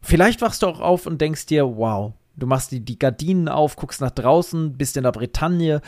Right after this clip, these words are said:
und weißt, „Ich hab die Wohnung vielleicht in der Stadt aufgegeben und bin jetzt draußen auf dem Land,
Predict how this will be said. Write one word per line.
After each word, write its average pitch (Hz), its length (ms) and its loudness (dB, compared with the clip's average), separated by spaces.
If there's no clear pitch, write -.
und 123 220 -2
weißt, 143 320 4
„Ich 127 100 -6
hab 131 140 -2
die 107 140 -4
Wohnung 156 320 2
vielleicht 127 340 0
in 127 80 -4
der 117 80 -2
Stadt - 320 -6
aufgegeben 131 680 -2
und 120 160 -6
bin 135 160 -2
jetzt 123 220 -4
draußen 151 400 0
auf 131 100 -4
dem 123 180 -4
Land, 135 360 -2